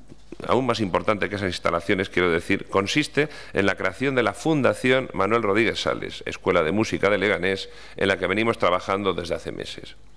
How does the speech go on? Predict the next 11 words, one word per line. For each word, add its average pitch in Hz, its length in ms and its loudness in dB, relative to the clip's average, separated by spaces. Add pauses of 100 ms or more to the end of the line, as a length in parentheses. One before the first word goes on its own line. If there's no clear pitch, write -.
(640)
Ese 175 180 0
trabajo 156 360 0
ha 143 40 0
producido 131 380 2
sus 117 160 -2
frutos - 560 -2
y - 80 -2
en 95 60 0
el 95 80 4
próximo 107 420 0
pleno 117 380 0